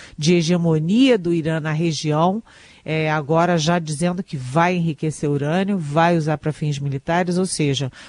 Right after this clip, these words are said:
rompendo qualquer acordo internacional. É, isso é realmente muito preocupante. E a terceira guinada é que o Brasil insiste no alinhamento automático com os Estados Unidos.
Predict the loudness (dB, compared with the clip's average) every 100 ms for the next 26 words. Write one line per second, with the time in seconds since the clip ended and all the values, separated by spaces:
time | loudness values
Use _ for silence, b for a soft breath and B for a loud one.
0 | B 0 0 2 0 0 0 0 0 2
1 | 2 0 -2 4 6 6 2 -4 -4 -2
2 | -4 -4 -6 0 2 2 0 B B B
3 | B -6 -2 0 0 0 2 0 -2 0
4 | 2 2 0 -2 -4 -2 0 0 0 -4
5 | -8 -8 -6 -4 0 4 4 2 0 -2
6 | -2 -4 -2 -2 0 0 0 -2 -2 -2
7 | -2 -2 0 0 0 -4 B B B -6
8 | -2 -2 0 2 0 0 -2 -2 -4 -8
9 | -2 2 2 2 -2 -4 0 0 0 -2
10 | -4 -2 -2 -2 -2 -4 -4 -6 -4 -6
11 | -8 _ -6 -6 -6 -4 -2 0 -2 -4
12 | -6 -8